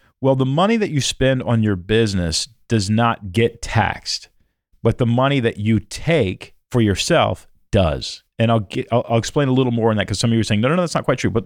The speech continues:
let me explain a little more later. Right now, just remember that you're gonna take fifty percent of every dollar that you pay yourself, and you're gonna split it between yourself and taxes.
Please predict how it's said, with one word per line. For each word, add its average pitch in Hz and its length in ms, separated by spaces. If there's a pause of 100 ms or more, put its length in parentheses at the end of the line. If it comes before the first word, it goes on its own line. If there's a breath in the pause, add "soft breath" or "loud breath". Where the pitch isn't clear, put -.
(120)
let 131 140
me 127 60
explain 113 260
a - 20
little 104 140
more 95 160
later. 85 260 (500 loud breath)
Right 127 240
now, 143 240
just 123 320
remember 101 600 (100)
that 113 220
you're 127 200
gonna 151 180
take 113 240
fifty - 460
percent 117 540 (100)
of 110 240
every 120 300
dollar 113 420
that 101 140
you 98 120
pay 139 240
yourself, 101 760
and 113 80
you're 110 80
gonna 101 140
split 117 340
it 101 60
between 101 220
yourself 98 360
and 87 100
taxes. - 480